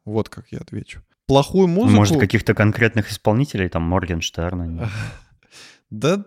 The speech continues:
Speaker 1: ну, это тогда будет очень длинный список, потому что у меня прям есть черный лист, э, которых я не перевариваю, и это надолго. Поэтому я, я просто считаю, что некачественная музыка, примитивная, с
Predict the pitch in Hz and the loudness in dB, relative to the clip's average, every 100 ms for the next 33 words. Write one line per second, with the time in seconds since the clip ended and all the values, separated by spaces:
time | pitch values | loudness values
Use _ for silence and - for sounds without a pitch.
0 | _ - 170 220 233 208 - 190 190 196 | _ -10 -6 -4 -4 -8 -4 -4 -4 -4
1 | 185 190 185 190 185 - 175 165 175 131 | -2 -2 0 0 -2 -2 -4 0 0 0
2 | - - 113 - 98 - 117 135 - - | -4 -8 -10 -8 -10 -6 -4 -4 -6 -4
3 | 120 120 120 143 175 143 123 127 131 135 | -2 -2 -2 -2 -2 -2 0 2 2 0
4 | - - 160 139 123 123 190 202 - - | 0 4 4 6 4 2 2 0 -4 -8
5 | 120 110 107 117 - 120 113 - 113 117 | -4 -4 -4 -6 -2 -2 -2 -2 -4 -4
6 | 127 131 147 175 165 147 123 120 113 110 | -4 -4 -2 0 0 0 2 2 0 -2
7 | 110 117 117 117 - _ - 147 151 151 | -4 -2 -2 -4 -8 _ -12 -6 -2 0
8 | 139 135 127 101 87 92 - 120 - 170 | 2 4 4 2 -4 -10 -6 -4 -2 -2
9 | 156 156 185 - 85 139 165 175 - - | -2 0 -2 -6 -6 -4 -2 -2 -6 -2
10 | 185 170 - 135 120 123 151 147 208 - | -2 -2 -2 -2 -2 -4 -4 -2 -2 -4
11 | - 123 120 120 175 233 143 - 104 98 | -8 -6 -2 -2 -2 -2 -4 -2 -2 -2
12 | - - 135 147 143 - 180 175 123 98 | -6 -6 -2 -2 -2 -4 -4 -2 -2 -2
13 | 98 - | -4 -10